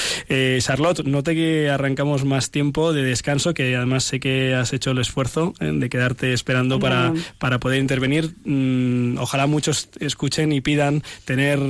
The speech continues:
Speaker 1: dos tíos, dos primos, dos hermanos, dos amigos, eh, sacerdotes, eh, pues para que puedan
Speaker 2: Sí.
Speaker 1: tener esa dicha y ese agradecimiento que, que has manifestado.
Speaker 2: Sí, es el mayor regalo que uno puede tener.
Speaker 1: Muchísimas gracias, Charlotte. Un fuerte abrazo.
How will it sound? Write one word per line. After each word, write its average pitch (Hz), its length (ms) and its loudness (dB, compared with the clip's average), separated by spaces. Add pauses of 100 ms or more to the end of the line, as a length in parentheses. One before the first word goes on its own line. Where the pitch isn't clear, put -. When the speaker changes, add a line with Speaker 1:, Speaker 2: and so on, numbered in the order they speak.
Speaker 1:
dos 170 300 2
tíos, 165 580 0
dos 139 220 -2
primos, 147 580 0
dos 139 160 0
hermanos, 139 480 0
dos 123 140 -2
amigos, 131 440 0 (380)
eh, 123 220 0
sacerdotes, 127 720 0
eh, 120 540 0
pues 123 160 -4
para 123 200 -2
que 120 100 -2
puedan 127 240 0
Speaker 2:
Sí. 123 60 0
Speaker 1:
tener 131 320 0 (220)
esa - 160 -2
dicha 135 300 0
y 135 80 2
ese 127 160 0
agradecimiento 127 800 0
que, 123 420 -2
que - 80 -2
has 120 120 0
manifestado. 120 640 -2 (800)
Speaker 2:
Sí, 226 100 2
es 202 240 2
el 247 80 4
mayor 233 360 2
regalo 175 460 -2 (200)
que 220 100 -8
uno 214 140 0
puede 196 240 0
tener. 180 360 -4 (540)
Speaker 1:
Muchísimas 147 400 2
gracias, 143 260 0
Charlotte. 143 300 0
Un 139 100 0
fuerte 147 280 -2
abrazo. 131 400 -2